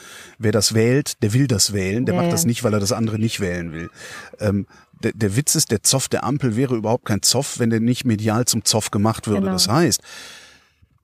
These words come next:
Speaker 1: mittelbar treiben die Medien der A F D die
Speaker 2: Genau,
Speaker 1: Wähler zu, wenn wir dieser
Speaker 2: exakt.
Speaker 1: Argumentationslinie überhaupt folgen wollen. Ich habe was total Geiles mitgebracht und das wird auch dich sehr verblüffen.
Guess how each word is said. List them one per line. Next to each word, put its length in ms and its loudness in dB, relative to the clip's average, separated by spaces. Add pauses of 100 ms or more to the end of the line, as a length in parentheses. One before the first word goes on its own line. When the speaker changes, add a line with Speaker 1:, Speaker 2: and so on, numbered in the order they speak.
(120)
Speaker 1:
mittelbar 640 -2 (140)
treiben 380 0
die 100 -6
Medien 420 2
der 160 -2
A 120 -4
F 100 -10
D 120 -6
die 120 -6
Speaker 2:
Genau, 140 2
Speaker 1:
Wähler 180 4
zu, 240 0
wenn 160 4
wir 100 2
dieser 200 2
Speaker 2:
exakt. 100 0
Speaker 1:
Argumentationslinie 880 0
überhaupt 320 -2
folgen 340 -2
wollen. 140 -6 (300)
Ich 180 2
habe 140 -2
was 160 2
total 320 -2
Geiles 300 0
mitgebracht 440 -2
und 100 -8
das 140 0
wird 140 0
auch 100 -2
dich 200 0
sehr 180 4
verblüffen. 500 -2